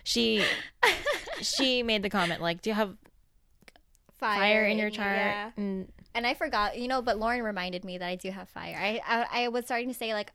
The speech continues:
Speaker 2: "Oh, no, I really don't." And
Speaker 1: Like,
Speaker 2: then
Speaker 1: "Yeah, you
Speaker 2: she
Speaker 1: do. You have,
Speaker 2: Yeah.
Speaker 1: you have Leo."
Speaker 2: But
Speaker 1: Yes.
Speaker 2: yeah,
Speaker 1: Yeah.
Speaker 2: yeah. So, um, but anyway, I think she was pulling out, like, creative energy and to just, like,
Speaker 1: A
Speaker 2: kind of
Speaker 1: lot of that.
Speaker 2: Yeah,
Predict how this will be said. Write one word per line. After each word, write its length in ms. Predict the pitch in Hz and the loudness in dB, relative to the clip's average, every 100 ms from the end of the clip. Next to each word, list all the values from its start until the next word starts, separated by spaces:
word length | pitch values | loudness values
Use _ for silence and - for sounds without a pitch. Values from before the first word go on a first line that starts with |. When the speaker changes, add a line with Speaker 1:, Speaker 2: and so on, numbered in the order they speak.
| - | -8
Speaker 2:
"Oh, 280 | 370 427 262 | -6 -4 -4
no, 160 | 269 | -4
I 120 | 311 247 | -4 -6
really 240 | 262 294 269 | -6 -6 -6
don't." 240 | 226 214 | -4 -6
And 140 | 139 269 | -4 -2
Speaker 1:
Like, 100 | 392 | 0
Speaker 2:
then 80 | |
Speaker 1:
"Yeah, 60 | 370 | 2
you 60 | 196 | 2
Speaker 2:
she 120 | - | 0
Speaker 1:
do. 200 | 220 233 | -4 -4
You 60 | 254 | -4
have, 60 | 262 | 0
Speaker 2:
Yeah. 220 | 202 - | 0 -2
Speaker 1:
you 60 | 226 | -6
have 100 | 226 | -6
Leo." 440 | 220 233 226 220 220 - - | -6 -4 -4 -6 -10 -18 -10
Speaker 2:
But 280 | 208 220 | -6 -4
Speaker 1:
Yes. 60 | 196 | -4
Speaker 2:
yeah, 260 | 202 170 190 | -4 -4 -6
Speaker 1:
Yeah. 200 | 220 190 | -4 -2
Speaker 2:
yeah. 260 | 208 170 190 - | 0 -2 -4 -8
So, 340 | - 190 180 208 _ _ - - - - _ - - - | -4 -2 -2 -6 _ _ -20 -20 -20 -20 _ -20 -20 -6
um, 300 | 240 233 226 233 | 0 2 0 -2
but 160 | 226 262 | 0 0
anyway, 520 | 294 320 247 220 226 - - - _ | 0 -2 -2 -2 -6 -10 -20 -20 _
I 120 | 226 247 | -8 -6
think 260 | 285 285 | -6 -8
she 160 | - 285 | -6 -6
was 120 | 277 | -6
pulling 320 | - 262 262 | -6 -10 -6
out, 160 | 254 233 | -6 -4
like, 360 | 233 220 - - | -6 -8 -12 -16
creative 360 | 233 202 190 - | -10 -8 -8 -8
energy 720 | 233 254 240 247 240 240 247 | -6 -6 -6 -8 -8 -6 -6
and 180 | - 196 | -8 -10
to 120 | 208 | -12
just, 180 | 196 - | -14 -10
like, 160 | 190 - | -10 -2
Speaker 1:
A 60 | |
Speaker 2:
kind 100 | 190 | -2
of 60 | 185 | 0
Speaker 1:
lot 100 | 170 | -2
of 140 | 170 | -6
that. 260 | - 160 - | -8 -8 -4
Speaker 2:
Yeah, 260 | 220 190 | -2 -2